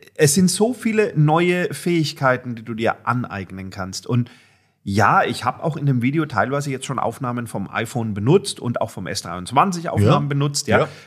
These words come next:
Speaker 1: Kannst du machen, du musst aber echt wissen, wie du was machst,
Speaker 2: Ja,
Speaker 1: wie
Speaker 2: klar.
Speaker 1: du mit dem Fokus spielst.
Speaker 2: Ja.
Speaker 1: Und wenn jemand das machen möchte, musst du das gar nicht so machen.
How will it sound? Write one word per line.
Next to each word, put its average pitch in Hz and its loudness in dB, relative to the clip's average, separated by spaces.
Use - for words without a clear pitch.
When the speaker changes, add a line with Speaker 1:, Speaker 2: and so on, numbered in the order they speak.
Speaker 1:
Kannst 156 0
du 139 2
machen, 170 4
du 151 6
musst 143 2
aber 131 -6
echt 110 -12
wissen, 104 -8
wie 95 -10
du 95 -10
was 90 -12
machst, 85 -10
Speaker 2:
Ja, 135 4
Speaker 1:
wie 107 0
Speaker 2:
klar. 180 4
Speaker 1:
du 107 2
mit 101 -4
dem 98 -8
Fokus - -14
spielst. 82 -10
Speaker 2:
Ja. 104 2
Speaker 1:
Und 120 0
wenn 170 4
jemand 180 2
das 139 -6
machen 95 -6
möchte, 175 0
musst 170 8
du 285 0
das 214 0
gar 117 0
nicht 98 -6
so 98 -4
machen. 87 -10